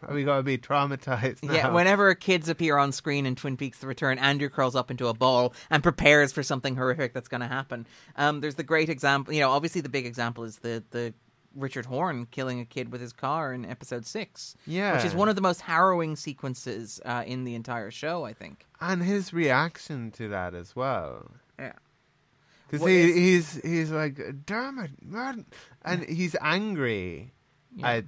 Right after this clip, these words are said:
Speaker 1: this, um, at
Speaker 2: Kid
Speaker 1: this
Speaker 2: for walking in front of his
Speaker 1: young,
Speaker 2: car.
Speaker 1: uh, child for, yeah.
Speaker 2: Um, and, and this is the thing, actually,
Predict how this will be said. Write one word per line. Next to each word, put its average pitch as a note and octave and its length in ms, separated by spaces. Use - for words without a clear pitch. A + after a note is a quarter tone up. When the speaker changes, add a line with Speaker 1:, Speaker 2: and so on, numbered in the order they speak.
Speaker 1:
this, - 640
um, G2+ 960
at A#2 100
Speaker 2:
Kid C#3 160
Speaker 1:
this F3 100
Speaker 2:
for C3 160
walking B2+ 360
in - 60
front A2+ 120
of - 40
his B2 100
Speaker 1:
young, F3+ 140
Speaker 2:
car. A2 160
Speaker 1:
uh, G2 240
child B2 400
for, G2 260
yeah. A#2 400
Speaker 2:
Um, F#3+ 260
and, G#3+ 180
and A3 120
this A#3+ 80
is - 40
the G#3+ 60
thing, A3+ 160
actually, A#3 380